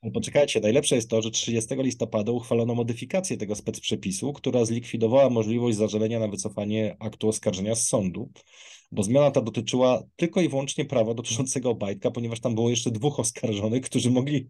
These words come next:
żalić tą decyzję <laughs> wycofania, więc po prostu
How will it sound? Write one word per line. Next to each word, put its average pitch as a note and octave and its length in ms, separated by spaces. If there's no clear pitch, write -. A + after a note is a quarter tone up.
żalić D3 440
tą B2 140
decyzję G2+ 540
<laughs> - 1500
wycofania, C#3+ 560
więc D3+ 460
po C3+ 80
prostu D#3 420